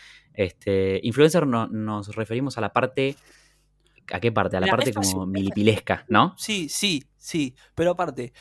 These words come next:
Speaker 2: es fácil, porque el influencer se autodenomina influencer al punto de poner en su biografía que es influencer.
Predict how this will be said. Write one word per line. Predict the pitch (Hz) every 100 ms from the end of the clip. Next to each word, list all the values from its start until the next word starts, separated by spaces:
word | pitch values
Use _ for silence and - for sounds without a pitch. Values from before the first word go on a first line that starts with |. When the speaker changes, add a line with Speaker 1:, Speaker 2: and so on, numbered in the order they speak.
| -
Speaker 2:
es | 180
fácil, | 175 160 135
porque | 139 156
el | 160
influencer | 160 175 196 196 139 117 131 - -
se | - 220
autodenomina | 277 294 - 180 165 220 208
influencer | 151 185 160 135 131
al | 147
punto | - -
de | 160
poner | 147 170
en | 175
su | 131
biografía | 135 123 202 175
que |
es | 160
influencer. | 151 131 160 160 110